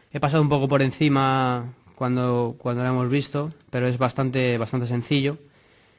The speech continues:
Nos metemos en la administración, eh, es la pestaña, ah, Account Manager. Eh,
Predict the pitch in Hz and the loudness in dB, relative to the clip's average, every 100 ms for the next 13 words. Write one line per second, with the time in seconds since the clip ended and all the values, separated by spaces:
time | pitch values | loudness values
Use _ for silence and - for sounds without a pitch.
0 | _ _ _ _ _ _ - 123 123 127 | _ _ _ _ _ _ -10 -6 -2 -2
1 | 131 143 139 139 135 127 135 143 156 156 | -2 -2 0 -2 -4 -4 -6 -2 0 -2
2 | 160 - _ _ _ _ - - _ 139 | -4 -14 _ _ _ _ -20 -20 _ -8
3 | 131 127 123 120 117 113 - - 143 143 | -4 -4 -4 -4 -6 -10 -12 -8 -4 -4
4 | 131 120 151 143 123 107 - 123 117 113 | -4 -2 -2 0 -2 -6 -10 -8 -6 -6
5 | - 127 143 147 131 135 147 143 147 175 | -8 -4 -2 0 -2 -2 0 0 -2 -4
6 | - _ _ _ _ _ _ _ _ _ | -10 _ _ _ _ _ _ _ _ _
7 | _ _ _ - 131 131 127 123 123 120 | _ _ _ -12 -8 -4 -4 -4 -6 -6
8 | 117 117 | -8 -10